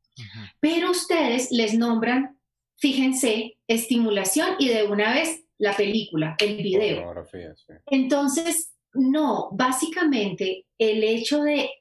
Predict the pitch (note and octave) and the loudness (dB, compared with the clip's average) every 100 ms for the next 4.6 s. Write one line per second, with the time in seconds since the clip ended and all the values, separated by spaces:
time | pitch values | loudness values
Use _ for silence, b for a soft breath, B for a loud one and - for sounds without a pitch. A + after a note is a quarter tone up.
0 | _ C4 A3 G#3+ G#3+ G#3 F#3+ F#3+ G3+ B3 | _ -2 0 0 0 0 2 2 2 2
1 | D4+ C#4+ G3+ F3 F3+ F3+ _ _ G#3 G3+ | 2 2 0 -2 -4 -6 _ _ -2 0
2 | G3 F#3 G3+ F#3 F3 F3 G3 G#3+ A3 - | 0 0 -2 -2 -4 0 0 0 0 0
3 | G3+ A3 - _ _ _ _ G3 A3+ A3 | 0 0 -6 _ _ _ _ -2 0 2
4 | G#3 F3 G3 F#3+ F#3+ - | 0 0 0 0 -2 -4